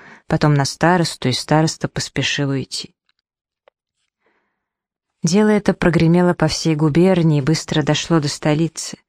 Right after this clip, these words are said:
Многие пострадали за него. Вся деревня была подвергнута жестокой расправе, не пощадили даже женщин. Многие мужики были сданы в солдаты —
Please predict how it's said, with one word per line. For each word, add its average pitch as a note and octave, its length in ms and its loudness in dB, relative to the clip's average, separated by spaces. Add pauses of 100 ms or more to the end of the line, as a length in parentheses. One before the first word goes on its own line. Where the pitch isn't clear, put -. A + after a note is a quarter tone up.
(580)
Многие F3+ 380 4
пострадали F3 640 0
за - 160 -8
него. - 280 -6 (540)
Вся - 220 0
деревня F#3 460 2
была E3+ 280 2
подвергнута E3+ 760 2
жестокой D#3+ 560 0
расправе, D3+ 720 -2 (360)
не D#3+ 140 2
пощадили D3+ 600 0
даже C#3+ 320 0
женщин. D3 560 -4 (1120)
Многие F3 340 4
мужики E3 400 2
были D#3 200 2
сданы D3 300 2
в C#3+ 80 -6
солдаты — D#3+ 720 -4